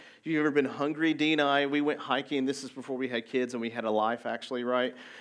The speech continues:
uh, with our three kids. And so we went hiking. We went on an extra long hike in the Smoky Mountains in Tennessee. And we didn't pack enough snacks, and so it took longer than it should. You know how it is. It was like, "Oh, we could get done in a couple hours." You know how that road trip is like, it should only take, like, five hours,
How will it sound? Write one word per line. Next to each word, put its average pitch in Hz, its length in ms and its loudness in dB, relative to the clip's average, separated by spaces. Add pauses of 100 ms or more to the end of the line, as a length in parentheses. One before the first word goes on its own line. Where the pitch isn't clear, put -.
(240)
uh, 131 80 6
with 131 160 2
our 131 80 4
three 139 240 -2
kids. 147 300 4
And 139 120 2
so 147 140 0
we 151 100 4
went 160 180 4
hiking. 156 440 2
We 147 80 6
went 151 240 6
on 151 160 6
an 147 80 6
extra 170 300 2
long 165 220 4
hike 147 360 2
in 139 80 -4
the 143 60 0
Smoky 139 320 -2
Mountains 127 360 -2
in 123 100 -4
Tennessee. 123 580 -4 (480)
And 120 380 2 (680)
we 127 80 2
didn't 135 220 0
pack 117 280 0
enough 110 240 0
snacks, 104 580 -2
and 117 100 -10
so 117 220 0
it 110 120 -4
took 156 240 -6
longer 123 440 2
than 120 180 -2
it 107 40 -8
should. 123 240 -2
You 180 180 2
know 135 40 4
how 110 160 0
it 101 80 0
is. 107 160 -2
It 147 40 -6
was 135 60 -2
like, 139 160 -6
"Oh, 185 120 2
we 202 100 -2
could - 160 -10
get 113 160 -4
done 110 280 -2
in 113 120 -4
a 110 40 -4
couple 117 280 -6
hours." 120 300 0
You 170 80 -2
know 165 100 4
how 151 80 4
that 139 160 2
road 143 180 4
trip 147 220 -2
is 135 140 -8
like, 123 200 2
it 120 80 -8
should 147 200 -2
only 143 280 0
take, 139 280 -2
like, - 160 -2
five 135 260 0
hours, 151 520 0